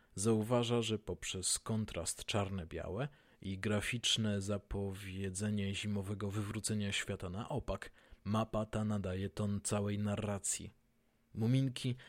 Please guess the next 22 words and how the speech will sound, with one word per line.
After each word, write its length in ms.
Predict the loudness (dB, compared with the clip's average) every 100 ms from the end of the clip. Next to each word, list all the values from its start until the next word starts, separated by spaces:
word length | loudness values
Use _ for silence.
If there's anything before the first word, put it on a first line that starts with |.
| -6
jak 260 | 0 0 2
wiadomo, 440 | 2 2 2 2
mają 420 | 2 2 2 0 -2
w 140 | -2
zwyczaju 520 | -2 -2 -2 -2 0
zapadać 520 | -2 -2 -2 -2 -4
w 100 | -6
długi 380 | -2 -2 0 0
sen 280 | 0 0 0
zimowy, 540 | -2 -2 -4 -6 -10 -18 _ _ _ 0
najadłszy 640 | 4 4 2 0 -2 0
się 180 | 0 -2
igliwia. 720 | -4 -6 -2 -2 -2 -6 -10 _ _ _ -8
Zbudzenie 680 | -4 -2 -2 0 0 0 0
się 240 | -2 -2
muminka 560 | -2 -2 -4 -6 -4 -6
w 60 | -4
środku 420 | -6 -8 -6 -4
zimy 360 | 0 0 -2 -4 -10 -4
oznacza 480 | 0 0 -2 -2 -6
coś 280 | -6 -6 -6
niespotykanego. 1300 | -2 0 2 0 -2 -4 -4 -4 -6 -6 -10 -14